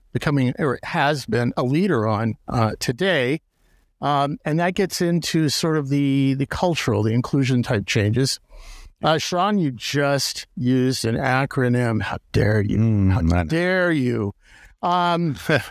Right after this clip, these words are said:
Speaker 1: it, it's not even a space acronym, which is kinda hilarious. D E I.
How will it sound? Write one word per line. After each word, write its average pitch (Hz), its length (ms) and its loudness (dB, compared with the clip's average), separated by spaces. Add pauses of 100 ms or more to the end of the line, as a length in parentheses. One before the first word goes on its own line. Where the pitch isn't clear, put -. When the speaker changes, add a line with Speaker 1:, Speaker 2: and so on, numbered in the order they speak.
(440)
Speaker 1:
it, 196 200 2
it's - 200 -4
not 233 160 0
even 247 160 0
a 208 80 0
space 196 420 -2
acronym, 120 640 0
which 120 180 0
is 131 140 2
kinda 135 240 0
hilarious. 120 600 0 (720)
D 165 360 0
E 147 260 0
I. 120 400 0